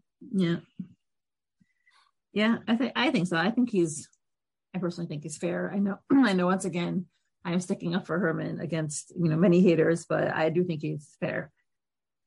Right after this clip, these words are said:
So yeah, I'm curious if, if his treatment of her will change after this. And Blair continues and he lies. He's like, "Listen, th-, th-, this is a fascinating story,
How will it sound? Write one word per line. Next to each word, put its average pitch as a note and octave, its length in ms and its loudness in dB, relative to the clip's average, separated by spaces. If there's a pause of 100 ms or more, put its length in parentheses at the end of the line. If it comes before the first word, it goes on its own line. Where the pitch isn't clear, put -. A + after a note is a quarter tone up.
(500)
So D#3+ 200 2
yeah, F3+ 140 6
I'm F3+ 100 4
curious E3 400 2
if, F3 120 -2 (140)
if F3+ 180 -2
his D#3+ 480 -2 (320)
treatment F3+ 360 -4
of - 80 -4
her D#3 140 -2
will - 120 -4
change D#3 380 -2
after E3+ 240 -8
this. D#3+ 280 -6 (2250)
And F3 540 2
Blair G3 380 0
continues E3+ 480 -2
and D#3+ 100 -8
he E3 60 -6
lies. D#3+ 340 -2
He's G3+ 100 0
like, - 80 -6
"Listen, A#3+ 400 -4
th-, - 340 -6
th-, A3+ 300 -2
this D#4+ 200 4
is F#4 120 6
a D4+ 40 4
fascinating B3+ 500 2
story, - 280 -2